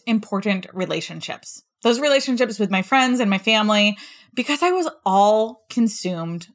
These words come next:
by work. I did a lot of thinking about it, and I ultimately cl-, concluded that I had to shift my thinking from being a yes person to being a no person.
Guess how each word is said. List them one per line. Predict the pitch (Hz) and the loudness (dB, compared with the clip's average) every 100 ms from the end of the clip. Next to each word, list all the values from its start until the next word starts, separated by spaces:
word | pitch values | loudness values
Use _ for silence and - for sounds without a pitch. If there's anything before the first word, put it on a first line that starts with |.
| _ | _
by | 185 175 | -2 -2
work. | 160 156 - - _ _ _ _ _ _ | -2 -8 -10 -20 _ _ _ _ _ _
I | 214 | -2
did | 339 | 2
a | 427 | 2
lot | 320 277 | 4 2
of | 294 | 0
thinking | - 214 202 196 | -4 -4 -2 -4
about | 165 151 160 | -2 0 2
it, | 247 - - | 2 0 -2
and | 233 233 - | -2 -2 0
I | 254 - | -2 0
ultimately | 277 339 415 403 294 294 | 0 0 -2 -4 -4 -6
cl-, | - 269 - 208 | -6 -10 -10 -14
concluded | 233 208 349 262 220 214 - - - | -14 -6 -2 0 0 0 -8 -20 -4
that | 247 | 2
I | |
had | 359 659 622 | 4 4 4
to | 415 | 0
shift | - 339 339 | 0 -2 0
my | 302 | -2
thinking | - 254 330 190 180 | 0 -2 -2 -2 -4
from | 196 226 214 | -2 0 0
being | 214 208 202 202 202 - - _ - | 0 0 0 0 -4 -8 -20 _ -2
a | 190 | 0
yes | 185 180 165 - - | 2 0 0 -2 -8
person | - 349 330 427 440 480 _ - - _ | -4 -2 -2 -6 -6 -12 _ -20 -20 _
to | - 311 | -4 -2
being | 214 262 254 247 | 2 2 2 0
a | 247 | 2
no | 226 214 220 214 220 226 | 2 4 4 4 4 2
person. | - 180 156 - - 180 226 | 0 -6 -4 -6 -8 -8 -10